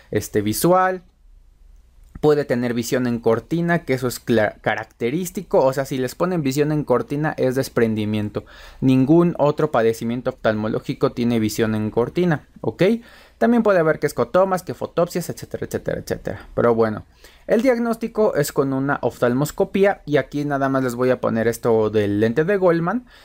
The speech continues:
que realmente todas las guías de práctica clínica dicen que se ocupa el lente de Goldman, así que pues nada más en esta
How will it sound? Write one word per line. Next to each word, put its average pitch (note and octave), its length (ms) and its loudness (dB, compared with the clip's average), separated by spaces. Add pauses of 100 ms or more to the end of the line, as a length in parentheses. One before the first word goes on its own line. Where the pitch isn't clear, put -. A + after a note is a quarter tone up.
(140)
que C3 180 2
realmente C3+ 460 -2
todas D#3 240 0
las C#3 160 2
guías C#3 160 -2
de C3+ 80 -2
práctica B2 480 -4
clínica A#2 400 0
dicen A2+ 460 0
que G#2+ 100 -6
se - 100 -8
ocupa A2+ 300 -2
el G#2+ 60 0
lente A2 200 -2
de E3 140 2
Goldman, F3 360 0
así A#2+ 200 -4
que - 160 -2
pues A2 180 -6
nada A#2 220 2
más A2+ 180 0
en A2 140 -2
esta G#2+ 420 -2